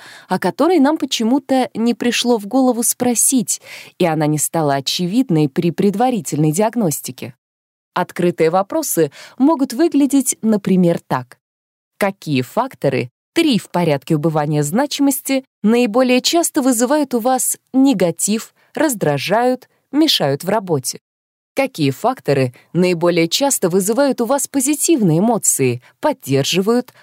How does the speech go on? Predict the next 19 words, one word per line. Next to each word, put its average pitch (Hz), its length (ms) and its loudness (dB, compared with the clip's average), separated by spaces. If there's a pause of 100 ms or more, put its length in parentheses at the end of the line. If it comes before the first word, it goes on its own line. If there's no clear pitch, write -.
помогают 147 640 0
в 151 40 -2
работе? 147 680 -4 (760)
Пункт 359 380 2
шестой. 139 640 -2 (300)
Простота 175 600 0
заполнения. 190 880 0 (560)
Очень 214 380 2
важно, 202 340 0
чтобы 165 320 -2
подобный 180 540 0
опросник 165 600 -2 (220)
можно 269 380 0
было 254 220 0
максимально 277 580 0
просто 262 460 -2
и 240 80 4
быстро 175 400 -2
заполнить. 139 720 -4